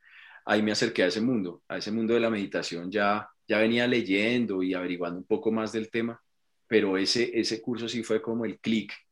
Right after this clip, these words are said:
Y entonces, mm, pues desde ahí empecé a ver como la importancia de tener esos momentos.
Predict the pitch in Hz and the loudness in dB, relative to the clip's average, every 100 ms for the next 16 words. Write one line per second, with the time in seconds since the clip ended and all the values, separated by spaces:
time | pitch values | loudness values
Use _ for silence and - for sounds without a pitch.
0 | _ _ _ _ _ - 131 135 139 143 | _ _ _ _ _ -2 2 2 2 0
1 | 127 120 123 - - 110 104 98 92 85 | 0 -2 -4 -6 -8 -4 -4 -4 -6 -10
2 | 82 _ _ _ _ _ _ _ - 104 | -14 _ _ _ _ _ _ _ 0 0
3 | 101 90 92 90 92 117 110 98 90 95 | 0 0 0 0 -2 0 0 0 -2 -6
4 | - 117 120 110 101 95 - 87 85 92 | -6 -4 -2 -2 -4 -8 -6 -8 -6 -2
5 | 117 123 101 90 87 110 117 120 175 156 | -2 -2 -4 -6 -6 -4 -2 0 0 -2
6 | - - - | -4 -20 -20